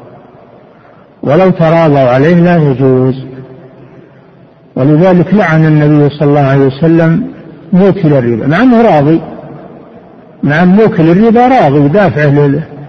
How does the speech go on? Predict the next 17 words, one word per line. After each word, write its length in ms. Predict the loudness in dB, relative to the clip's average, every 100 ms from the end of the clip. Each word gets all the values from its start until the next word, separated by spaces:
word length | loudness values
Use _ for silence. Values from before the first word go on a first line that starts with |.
| -20 -20 -20 -20 -20 -16 -6
للمرابي، 720 | 0 2 2 2 0 0 -2 -4 -12 -20 -20 -20 -20 -20 -20 -20 -6
لعنه 640 | -2 0 0 0 0 -2
رسول 300 | -2 -2 0
الله 260 | 0 0 -2 -4
صلى 100 | -2
الله 120 | 0
عليه 300 | 2 2 2
وسلم. 400 | 0 -2 -6 -10 -12 -20 -20 -20 -20 -20 -20 -18 -6
ليس 240 | -4 -2
العبرة 420 | 0 0 0 0
ب-، 420 | 0 0 -2 -8 -10 -16 -20 -20 -20 -10
بالرضا، 640 | -2 0 2 0 0 -2 -4
فالمحرم 680 | -6 -4 -4 -2 0 0 2
لا 140 | 2 2
يس-، 220 | 0 0
لا 240 | -2 0
يستباح 760 | 2 0 -2 -4 0 0 -2